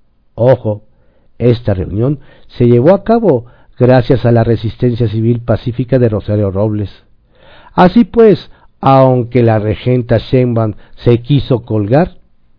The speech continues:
ni vela en este entierro tuvo, ¿eh?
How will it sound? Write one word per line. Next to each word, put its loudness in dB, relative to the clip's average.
ni 2
vela 4
en 2
este -2
entierro -2
tuvo, -4
¿eh? -8